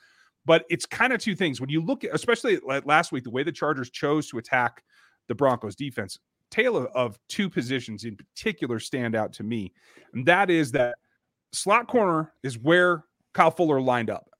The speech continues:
They targeted him eleven times. A guy that I, I think feels more comfortable on the outside, a guy that I think is certainly adapting to how he fits into this secondary. He gave up nine receptions.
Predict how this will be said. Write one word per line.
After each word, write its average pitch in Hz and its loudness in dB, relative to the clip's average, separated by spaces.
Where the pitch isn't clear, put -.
They 165 -4
targeted 190 -2
him 156 -6
eleven 127 -4
times. 104 -10
A 117 -6
guy 160 6
that 156 2
I, 156 -2
I - -4
think 214 -6
feels 175 0
more 147 0
comfortable 165 0
on 165 -2
the 165 -6
outside, 165 0
a 131 -4
guy 131 0
that 123 -2
I 117 -2
think 127 -10
is 113 -6
certainly 165 -2
adapting 135 0
to 123 -6
how 135 2
he 120 -4
fits 139 -6
into 117 -6
this 107 -6
secondary. 143 -4
He - -18
gave 285 0
up 175 2
nine 127 -4
receptions. - -8